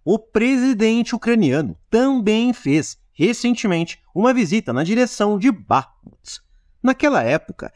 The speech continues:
as estradas ainda estavam sob controle de fogo de mísseis guiados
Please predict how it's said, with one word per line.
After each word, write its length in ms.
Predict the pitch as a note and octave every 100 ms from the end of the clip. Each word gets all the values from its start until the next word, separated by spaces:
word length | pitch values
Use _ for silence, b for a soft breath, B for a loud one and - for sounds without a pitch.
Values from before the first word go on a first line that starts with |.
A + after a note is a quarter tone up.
| -
as 140 | A3
estradas 440 | A#3 - A3 A3+ -
ainda 300 | - C4 C4+
estavam 480 | C#4 - E3 F#3 A#2+
sob 220 | - G3
controle 580 | G#3 A#3 B3+ B3 A3 A3+
de 120 | A3+
fogo 400 | A#3+ - E3+ D#3+
de 180 | G2 G3
mísseis 440 | A3 A3+ A3+ A#3 G3
guiados 560 | A3+ A#3 G3+ E3+ -